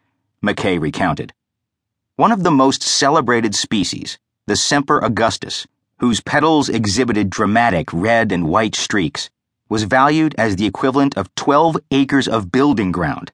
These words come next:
and another time as the equivalent of a carriage with two horses,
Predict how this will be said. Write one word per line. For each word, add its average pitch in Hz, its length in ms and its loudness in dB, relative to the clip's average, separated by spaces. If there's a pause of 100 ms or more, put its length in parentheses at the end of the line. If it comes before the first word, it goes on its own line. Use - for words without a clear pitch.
(420)
and 120 300 -2 (180)
another 175 340 2
time 82 380 0 (260)
as 101 160 -2
the 101 120 -2
equivalent 139 480 0
of 110 80 -2
a 110 60 -2
carriage 107 600 0
with 92 180 -6
two 190 220 -2
horses, 147 480 2